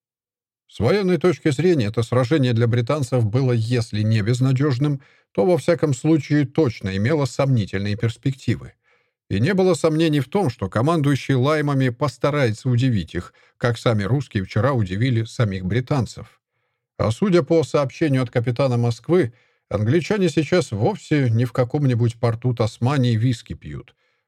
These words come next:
Куда-то они идут под покровом ночи и с полной светомаскировкой. И, судя по квадрату и предполагаемому направлению, русско-итальянские минные поля в Басовом проливе они успешно миновали.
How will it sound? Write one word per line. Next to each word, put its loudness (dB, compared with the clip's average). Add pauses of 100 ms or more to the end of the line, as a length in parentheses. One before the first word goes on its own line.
Куда-то 0
они 0
идут 2 (200)
под 0
покровом 0
ночи -4 (320)
и 0
с -2
полной 2
светомаскировкой. -2 (680)
И, 0
судя 2
по 0
квадрату 0
и -4
предполагаемому 0
направлению, 0 (360)
русско-итальянские 0
минные 2
поля 2
в -2
Басовом 0
проливе 0 (380)
они 0
успешно 0
миновали. -2